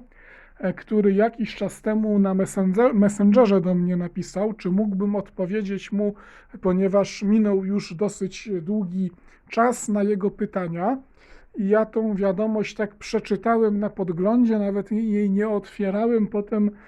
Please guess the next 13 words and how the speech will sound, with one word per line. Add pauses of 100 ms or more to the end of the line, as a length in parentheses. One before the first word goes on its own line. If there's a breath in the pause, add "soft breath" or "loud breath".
(140 loud breath)
zapomniałem
o
niej (480 loud breath)
i, (400)
em, (500 soft breath)
niestety,
e, (140)
przypomniałem
sobie
dopiero
niedawno (120)
i, (260)
e,